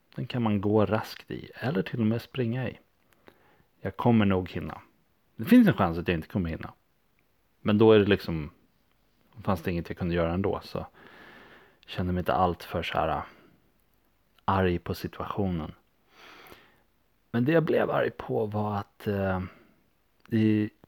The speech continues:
kom en man med sin cykel och ställde sig i rulltrappan.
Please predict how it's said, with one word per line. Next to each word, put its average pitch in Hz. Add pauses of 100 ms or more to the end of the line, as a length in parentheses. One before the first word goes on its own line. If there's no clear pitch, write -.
(460)
kom 117
en 120
man 127
med 117
sin 120
cykel 85 (120)
och -
ställde 92
sig 90
i 90 (280)
rulltrappan. 101